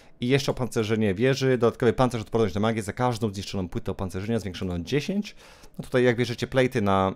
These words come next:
na turetach, no to zauważyliście, że pewnie, że te turety, znaczy każdy kolejny plate jest trudniejszy do wzięcia,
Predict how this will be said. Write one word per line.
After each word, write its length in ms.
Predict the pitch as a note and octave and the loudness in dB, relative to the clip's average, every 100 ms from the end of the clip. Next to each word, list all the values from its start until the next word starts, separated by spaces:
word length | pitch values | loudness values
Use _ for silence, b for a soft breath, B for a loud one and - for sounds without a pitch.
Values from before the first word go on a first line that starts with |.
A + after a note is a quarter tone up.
| - | -2
na 140 | G#2+ | -2
turetach, 320 | A#2 C3+ C3+ | 2 0 0
no 60 | A2 | -4
to 120 | G#2 | -4
zauważyliście, 500 | G2+ G2+ F#2+ G2 F#2 | 0 0 0 -4 -4
że 100 | F2+ | -6
pewnie, 280 | G#2+ F#2 F#2 | -6 -2 -2
że 120 | F#2 | -4
te 180 | F#2+ F#2 | -4 -4
turety, 440 | - G2 F#2+ F#2+ - _ _ _ _ | -4 -4 -4 -6 -8 _ _ _ _
znaczy 160 | - - | -10 0
każdy 240 | A2+ G2 | 0 2
kolejny 220 | A2 G2 | 0 0
plate 160 | - G2 | 0 -4
jest 120 | F#2+ | -4
trudniejszy 300 | G#2+ A2 G2 | -4 -4 -2
do 60 | F#2 | -2
wzięcia, 420 | A2 B2+ C#3+ | 0 0 0